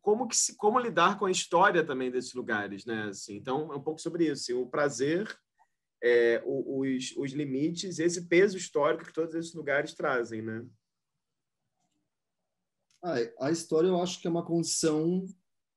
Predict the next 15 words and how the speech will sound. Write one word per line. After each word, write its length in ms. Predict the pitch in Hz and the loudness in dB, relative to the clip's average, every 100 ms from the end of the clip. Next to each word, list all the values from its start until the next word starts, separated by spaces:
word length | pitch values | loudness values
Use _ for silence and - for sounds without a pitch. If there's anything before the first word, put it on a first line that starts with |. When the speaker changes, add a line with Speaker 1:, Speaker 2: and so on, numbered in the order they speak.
| _ _ _ _ _ | _ _ _ _ _
Speaker 2:
que 60 | - | -8
tá 100 | 160 | -6
dada 160 | 151 | -2
nos, 180 | 160 139 | -4 -4
nos 140 | 151 | -6
espaços. 540 | 160 - 156 113 107 117 | -6 -4 -2 -2 -4 -6
Acho 120 | 110 | -4
que 60 | 139 | -4
a 40 | |
gente 120 | 135 | -2
pode 260 | 143 139 139 | 0 2 2
negar, 720 | 143 139 135 131 139 180 - _ _ _ _ _ _ - | 2 2 2 2 2 -2 -8 _ _ _ _ _ _ -6
é 60 | 117 | -4
uma 80 | |
opção, 680 | 123 - - 127 123 151 - | -2 -2 0 2 2 0 -4